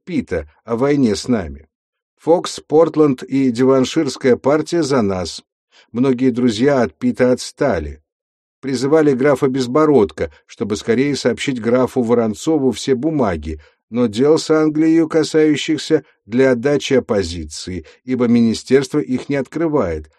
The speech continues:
а мы через то докажем, что справедливость на стороне нашей. Двадцать третье. Говорили, что шесть кораблей уже выведены на рейду Кронштадтскую,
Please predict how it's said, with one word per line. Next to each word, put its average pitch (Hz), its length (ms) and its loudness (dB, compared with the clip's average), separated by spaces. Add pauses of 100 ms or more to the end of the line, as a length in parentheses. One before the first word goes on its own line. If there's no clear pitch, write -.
(120)
а 101 160 -10
мы 123 260 0
через 117 380 -6
то 127 240 0
докажем, 135 720 -2 (140)
что - 220 -6
справедливость 117 1040 -2
на 120 100 -2
стороне 123 600 0
нашей. 85 580 -8 (1120)
Двадцать 151 400 -2
третье. 110 640 0 (280)
Говорили, 135 680 2
что - 240 -4
шесть - 360 -2
кораблей 120 540 2
уже 123 280 2
выведены 131 640 0
на 120 200 4
рейду 127 340 2
Кронштадтскую, 123 1000 -4